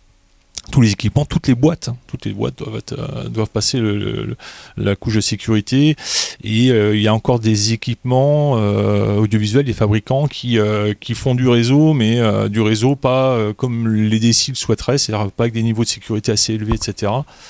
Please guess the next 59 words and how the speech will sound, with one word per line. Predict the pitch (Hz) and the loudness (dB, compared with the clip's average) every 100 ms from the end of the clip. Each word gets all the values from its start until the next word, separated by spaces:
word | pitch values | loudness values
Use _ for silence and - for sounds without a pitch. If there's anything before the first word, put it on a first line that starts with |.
| - - - - | -20 -20 -18 -8
Euh, | 101 98 98 95 92 92 95 95 95 | -4 -4 -2 -2 0 0 0 0 0
donc | 95 98 | 0 0
ça | 98 | 0
va | 92 | 0
venir, | 104 127 | 0 0
mais | 98 95 | -2 -4
tout | 90 - | -8 -8
ce | |
qui | - | -4
est | 90 | -4
certificat, | - - - 95 - 92 | -4 -10 -16 -14 -10 -8
euh, | 104 107 95 92 92 98 101 | -6 -6 -6 -6 -8 -12 -10
tout | 101 | -10
ce | - | -8
que, | 98 95 92 90 - | -8 -8 -10 -12 -12
tout | - | -10
ce | |
que | - | -6
les, | 95 95 | -4 -4
les | 95 95 104 | -6 -4 -2
informaticiens | 110 110 104 - - 107 | 0 0 -2 -2 -2 -2
connaissent | 110 104 - | -2 -2 -4
par | - | -4
cœur, | - 139 - - - - - | -2 -2 -2 -12 -14 -14 -4
dans | 101 | 0
l'audiovisuel, | 104 107 107 104 143 147 | 0 0 -2 0 0 0
euh, | 101 101 104 110 113 110 104 | -4 -6 -8 -8 -6 -4 -4
tout | - | 0
le | 127 | 2
monde | 135 | 4
n'y | 120 | 2
est | |
pas | 120 | 0
encore | 123 131 123 | 0 0 0
arrivé | 117 123 117 | 0 -2 -4
à | 101 | -4
ça. | - 113 117 | -6 -8 -8
Euh, | 117 - 123 - - | -10 -8 -8 -8 -10
donc, | 120 - | -10 -8
euh, | 107 113 - | -6 -6 -4
mais | 107 104 | -2 0
nous, | 117 135 | 2 2
c'est | 127 | 2
notre | 123 | 0
choix, | - - | -2 -8
en | |
tout | - | -8
cas, | 110 | -6
c'est | - 98 | -6 -6
de, | 110 | -8
de, | 104 104 | -4 -4
de, | 98 104 | -4 -8
d'être | 101 104 135 | -6 -4 -2
dans | 123 113 | -2 -2
un | |
réseau, | 113 107 107 - | -4 -4 -6 -8
dans | 113 107 104 | -6 -4 -2
un | 107 | -2
réseau | 110 101 101 | -2 -2 -4